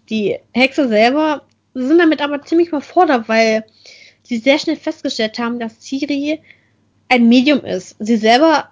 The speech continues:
hat anscheinend irgendwie keine Magie, die kann halt nicht mal die einfachsten Hexenzeichen wirken. Hexenzeichen sind halt so,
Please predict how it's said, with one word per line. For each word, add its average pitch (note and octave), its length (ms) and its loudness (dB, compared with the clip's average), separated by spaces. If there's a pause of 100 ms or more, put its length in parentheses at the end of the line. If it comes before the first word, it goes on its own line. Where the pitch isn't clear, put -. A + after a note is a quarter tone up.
hat C#4 220 -10
anscheinend C#4+ 300 -6
irgendwie C4+ 220 -4 (120)
keine C#4+ 240 2
Magie, D4 420 2
die - 140 -4
kann C4+ 260 -2
halt C4 140 -2
nicht C4 120 -12
mal C4 80 -4
die B3+ 100 -4
einfachsten C#4 460 -2
Hexenzeichen C#4+ 760 -2
wirken. C#4+ 300 0
Hexenzeichen B3+ 720 0
sind B3 180 -4
halt A#3 160 0
so, A3 200 -4